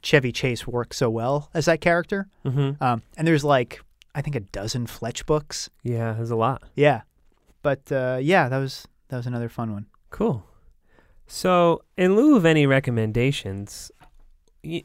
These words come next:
Speaker 2: what are you, you know, what are you looking forward to in twenty twenty? Are there any things that, you know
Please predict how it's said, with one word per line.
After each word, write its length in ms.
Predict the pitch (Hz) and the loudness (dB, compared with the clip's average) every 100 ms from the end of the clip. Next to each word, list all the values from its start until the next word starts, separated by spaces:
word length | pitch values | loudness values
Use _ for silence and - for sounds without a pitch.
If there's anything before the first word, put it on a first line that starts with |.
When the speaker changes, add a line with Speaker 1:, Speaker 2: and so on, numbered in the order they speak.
| - | -10
Speaker 2:
what 420 | 160 175 185 247 | -12 -8 4 6
are 40 | 254 | 6
you, 600 | 240 226 214 202 190 - _ - | 4 4 2 2 -2 -6 _ 0
you 100 | 147 | 2
know, 100 | 123 | 4
what 160 | 190 | 4
are 40 | 196 | 4
you 140 | 175 | 2
looking 220 | 175 180 | 2 -2
forward 580 | 151 170 170 160 160 151 | -2 0 2 2 -2 -4
to 380 | - 165 156 151 _ - | -4 -2 -2 -4 _ -8
in 200 | 123 139 - | -8 -8 -6
twenty 260 | 143 131 | -4 -4
twenty? 600 | - 175 180 180 175 175 - _ - - | -4 0 2 2 0 -2 -8 _ -20 -4
Are 80 | 127 | 0
there 100 | 139 | 2
any 140 | 147 143 | 4 2
things 340 | 143 135 123 | 0 -2 0
that, 200 | 117 113 - _ - | 0 0 -6 _ -6
you 120 | 123 | -4
know 320 | 101 101 - | -2 -4 -10